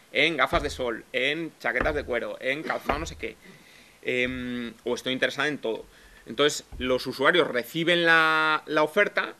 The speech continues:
y tienen un plazo para inscribirse. Bueno, pues Bybit y Privalia, que nacieron hace dos años y poco, están ya en el entorno de los veinte millones de euros de facturación. Eh, son los dos negocios más exitosos en la historia de Internet en España en cuanto a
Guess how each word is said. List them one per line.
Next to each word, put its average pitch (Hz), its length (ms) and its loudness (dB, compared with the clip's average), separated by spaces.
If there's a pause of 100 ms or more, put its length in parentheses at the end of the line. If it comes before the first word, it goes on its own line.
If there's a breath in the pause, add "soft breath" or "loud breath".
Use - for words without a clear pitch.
(100)
y 123 100 -8
tienen 165 400 4
un 156 160 -4
plazo 165 320 4
para 143 120 6
inscribirse. 117 640 -6 (840)
Bueno, 123 200 -2
pues 117 140 -6
Bybit 143 320 2
y 214 60 -6
Privalia, 196 540 2 (120)
que 135 120 -10 (120)
nacieron 143 480 -6
hace 147 240 -6
dos 135 220 -8
años 135 320 -6
y - 40 -14
poco, 170 400 0 (460 loud breath)
están 156 260 4
ya 170 80 8
en 175 60 6
el 175 80 4
entorno 156 300 0
de 147 60 0
los 131 140 -2
veinte 147 220 0
millones 143 280 -2
de 131 60 -2
euros 131 220 -2
de 131 80 -6
facturación. 165 800 -4 (460 loud breath)
Eh, 123 180 -2
son 165 260 0
los 156 160 4
dos 165 140 2
negocios 165 380 -2
más 156 180 -2
exitosos 151 840 -6 (120)
en 120 380 -10
la 120 80 -6
historia 143 300 -2
de 151 60 0
Internet 143 380 -4
en 131 80 -2
España 135 400 -6
en 113 100 -8
cuanto 117 360 -8
a 113 140 -6